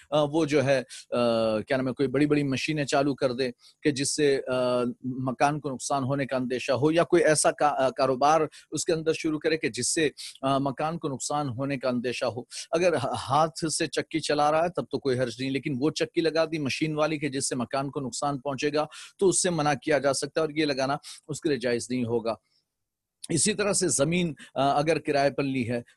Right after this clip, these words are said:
तो ज़मीन में भी वो बंदा, अ, जो है, अ, पेड़ पौधे उगाए और उससे खेती करे, जो भी करना चाहे वो कर सकता है, उसे इजाज़त है। लेकिन ये कि अगर ज़मीन में ये पहले से तय, अ, कर लिया जाए <clears throat> कि वो किस चीज़ की खेती करेगा, तो अगर मिसाल के तौर पर ये कि, अ, अनाज की, मैं, अ, अनाज की खेती करूँगा, तो उसमें अब वो गेहूँ, चावल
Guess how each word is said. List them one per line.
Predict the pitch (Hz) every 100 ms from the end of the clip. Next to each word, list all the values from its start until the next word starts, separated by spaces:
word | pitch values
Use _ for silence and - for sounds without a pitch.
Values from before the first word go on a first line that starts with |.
| -
तो | 139
ज़मीन | 131 135 175
में | 180 175
भी | 175
वो | 165 160
बंदा, | 160 156 147 143 - _ 131
अ, | 131
जो | 123 127
है, | 135 127
अ, | 123
पेड़ | 120 120 110 143 139
पौधे | 131 135 131 143
उगाए | 139 131 139 143
और | 135 127
उससे | 120 -
खेती | 120 143 139 139
करे, | 113 131 131
जो | 120 185
भी | 202
करना | 185 170
चाहे | 156 165
वो | 165
कर | 170 160
सकता | 143 139 -
है, | 151
उसे | 139 147
इजाज़त | 113 123 117 131 -
है। | 131 - - -
लेकिन | 156 190 202
ये | 202
कि | 190 175 - - -
अगर | 165 160 147
ज़मीन | 123 147 160 175
में | 160
ये | 156
पहले | 151 147 147
से | 151
तय, | 127 147
अ, | 143 135 131
कर | 135 147
लिया | 151 151
जाए | 127 117 127 _ _ _ _ -
<clears throat> |
कि | 175 147 -
वो | 175
किस | 175 185 -
चीज़ | 185 -
की | 185
खेती | - 156 156
करेगा, | 147 139 127 131
तो | 131 156
अगर | 170
मिसाल | 170 151 170
के | 170
तौर | 160
पर | 170
ये | 156
कि, | 160
अ, | 156 131 131 131
अनाज | 139 143 147
की, | - 151
मैं, | 123 123 120
अ, | - 113 113
अनाज | 131 151 151
की | -
खेती | 151 143 147
करूँगा, | 143 139 139 147
तो | 185
उसमें | 170 175
अब | 170
वो | 156 165
गेहूँ, | 123 135 139 151 143
चावल | - 135 135 143 135